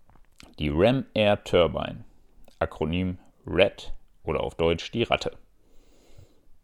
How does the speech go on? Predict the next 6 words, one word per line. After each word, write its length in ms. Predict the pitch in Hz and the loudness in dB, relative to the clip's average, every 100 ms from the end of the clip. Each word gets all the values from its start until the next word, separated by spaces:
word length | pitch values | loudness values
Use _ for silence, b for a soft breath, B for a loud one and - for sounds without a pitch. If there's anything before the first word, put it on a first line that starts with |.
| _ _ - _ | _ _ -20 _
Irgendwo 380 | 131 165 180 131 | 2 2 4 2
am 100 | 113 | 0
Flugzeug, 640 | - 85 - - - - - | -4 -8 -6 -12 -12 -18 -12
in 400 | - 80 73 67 _ - | -8 -6 -6 -12 _ -4
meinem 320 | 67 76 80 | -2 -2 2
Fall 340 | 85 85 90 | 4 4 2